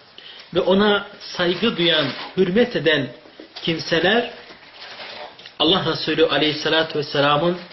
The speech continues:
şu hadisinde buyurduğu gi-, kimse gibidir. Diyor ki Allah Resulü Aleyhisselatü Vesselam, "Benden önceki ümmetler içerisinde gönderilen her bir nebinin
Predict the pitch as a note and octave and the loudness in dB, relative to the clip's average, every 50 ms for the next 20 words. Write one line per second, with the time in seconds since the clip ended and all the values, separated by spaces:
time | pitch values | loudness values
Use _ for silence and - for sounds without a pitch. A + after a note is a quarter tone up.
0 | - - - - - - - - E3 C3 D#3 C#3 C#3+ C#3 - - D#3 D#3 D#3 D3 | -18 -18 -18 -18 -18 -8 -4 -2 0 0 0 0 0 0 -2 -4 -4 -2 -2 -2
1 | C3 C#3+ D3+ D3 C#3+ C#3 D#3+ D#3 C#3+ C3 C3+ C#3 - - - - C#3+ C3+ - - | -2 -2 -2 -2 -2 -2 -2 -4 -4 -6 -8 -10 -10 -12 -10 -8 -8 -6 -6 -6
2 | C#3+ C3+ C3 B2 B2+ A#2+ B2 B2+ - - - - - - - - - _ _ - | -6 -6 -4 -4 -2 -2 -2 -4 -4 -6 -10 -18 -20 -20 -20 -20 -20 _ _ -20
3 | - - - - - - G3 A#3+ B3+ G#3+ - G3+ F3+ F3 E3+ E3 E3+ E3 D#3 - | -20 -18 -20 -14 -6 0 2 2 2 2 2 2 4 4 4 4 4 2 0 0
4 | - E3+ D#3+ D#3 D#3 D#3+ E3 D#3+ D3+ - - D#3 D#3+ D#3+ D#3+ D#3+ - - D3+ C#3+ | 0 0 2 2 2 2 2 2 0 -2 -2 0 2 2 2 0 -2 -4 -6 -4
5 | - - D#3+ D#3 E3 E3+ E3+ F3 - - - - - - - - - - - - | -2 0 0 2 2 2 0 -2 -6 -10 -16 -16 -14 -14 -14 -14 -14 -14 -4 0
6 | F#3 G3 G#3 G#3 B3+ A#3+ G3+ E3+ F3 F3 E3 E3 E3 - - G3+ F3+ F3+ E3+ E3+ | 2 2 4 4 4 4 2 2 2 2 2 2 0 0 -2 -2 -2 -2 0 2
7 | E3+ E3+ E3 - - G3+ G3 E3+ E3 - - E3 D3 C#3 - E3 D#3+ D#3 D#3+ C#3+ | 2 2 0 2 2 2 2 2 2 2 2 2 2 2 -2 -6 -2 -2 -2 0
8 | D3 E3 F3 E3+ E3 F3+ F3 E3+ F3 E3+ E3 D3 B2+ - G3+ B3 B3 G#3 D3 E3 | 0 0 0 2 4 2 4 4 2 0 0 -2 -4 -2 0 2 2 2 2 2
9 | E3 D3+ C#3+ C#3+ C#3+ D#3 D#3 C#3 E3 G3 A3 B3+ C4+ C4+ - - - - - - | 2 2 0 0 0 0 0 2 4 4 4 4 2 0 -4 -12 -14 -16 -16 -16
10 | - - - E3+ A3 A#3+ A3 E3+ C#3 | -16 -6 -2 0 2 2 2 2 0